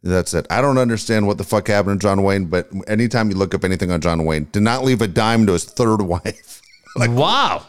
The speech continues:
Speaker 1: whatever the fuck happened there.
Speaker 2: Yeah.
Speaker 1: The third one, though, no.
Speaker 2: No.
Speaker 1: Stevie Nicks.
Speaker 2: Like Stevie Nicks.
Speaker 1: I know you do.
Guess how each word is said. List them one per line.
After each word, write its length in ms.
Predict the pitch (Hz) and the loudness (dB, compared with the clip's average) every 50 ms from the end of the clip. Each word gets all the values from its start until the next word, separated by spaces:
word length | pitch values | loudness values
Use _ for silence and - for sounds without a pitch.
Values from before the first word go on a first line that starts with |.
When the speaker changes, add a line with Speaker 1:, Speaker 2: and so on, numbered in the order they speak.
| - _ | -12 _
Speaker 1:
whatever 320 | 95 98 98 120 127 139 | -2 0 0 0 0 -2
the 60 | 135 120 | -4 -4
fuck 220 | - 143 139 131 | -2 -4 -2 -2
happened 360 | - 139 139 127 - 117 113 | -2 -2 -2 -2 -4 -2 0
there. 220 | 120 123 104 85 - - _ _ _ _ _ _ | 0 0 -2 -4 -8 -14 _ _ _ _ _ _
Speaker 2:
Yeah. 260 | - 139 143 117 90 98 - _ _ | -4 -4 -2 -2 -4 -8 -14 _ _
Speaker 1:
The 100 | - 90 | -6 -4
third 280 | - - 127 135 143 143 | 0 2 2 2 2 2
one, 220 | 131 131 131 127 | 2 2 2 2
though, 180 | 123 123 120 113 | 2 2 2 2
no. 360 | 92 90 90 92 90 82 - - _ _ _ _ | 0 0 2 2 2 0 -2 -6 _ _ _ _
Speaker 2:
No. 340 | 104 110 127 143 127 92 82 92 - _ _ _ _ _ _ _ _ _ _ _ | 0 0 2 2 0 -2 -6 -10 -18 _ _ _ _ _ _ _ _ _ _ _
Speaker 1:
Stevie 380 | - - - - 185 190 190 185 | -16 -8 -4 -2 -2 0 0 0
Nicks. 480 | 170 165 156 123 - - - - - - _ _ _ _ _ _ _ _ _ _ _ | 0 0 0 -2 -4 -8 -10 -10 -12 -12 _ _ _ _ _ _ _ _ _ _ _
Speaker 2:
Like 240 | - 113 147 180 170 | -4 -4 -2 -2 -4
Stevie 400 | - - - 127 104 82 85 78 | -6 -2 0 0 0 0 -2 -6
Nicks. 200 | 76 71 65 - | -8 -8 -4 -2
Speaker 1:
I 40 | 87 | 0
know 60 | 113 143 | 0 2
you 140 | 165 127 | 2 0
do. 200 | 87 73 71 67 | 0 -2 -6 -10